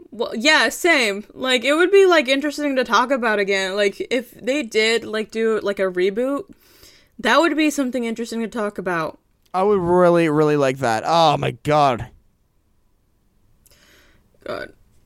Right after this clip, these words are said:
Speaker 1: <laughs>
Speaker 2: Anything else you wanted to add about the, this whole Yu Yu Hakusho thing? This is gonna be a shorter episode of the podcast, but, uh, any final thoughts, uh, Yuki, you wanna talk to us about, uh, Yu Yu Hakusho or anything on the O V As, any trivia, anything?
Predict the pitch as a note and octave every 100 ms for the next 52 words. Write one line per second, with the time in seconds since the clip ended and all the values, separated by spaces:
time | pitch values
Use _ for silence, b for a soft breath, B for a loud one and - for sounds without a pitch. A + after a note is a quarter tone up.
0 | _ _ - - - - F3+ A#3+ A3+ B3+
1 | C4+ B3 - A3+ A3 F3+ F#3 G#3 G3 F#3
2 | F#3+ F3+ - E3+ E3 D3+ C3+ E3 F3+ E3
3 | E3+ F3 F#3+ E3+ F3+ F3+ F3+ E3+ D#3+ E3+
4 | - G#3 G3+ F3+ G3+ G3 D#3+ D#3 D#3+ D#3
5 | D3 D3 C3 - C3+ C3+ - b b b
6 | D3+ D3+ D#3 D#3 E3 F#3 F#3+ - F3+ F3
7 | E3+ E3+ E3+ F3 D#3 D#3 D#3 D3+ D3 D3
8 | D3 C#3 - C#3+ C#3 C3 C3+ D3 C3 A#2+
9 | A#2+ C3 B2+ C#3+ C3+ D3+ C#3 C3 B B
10 | B B2+ B2+ B2+ C3+ D#3 D3+ D#3 D3 C#3+
11 | C#3+ C#3 C3+ C3+ C#3+ C#3+ C3 - C#3+ C3
12 | B2+ C#3 C#3 D3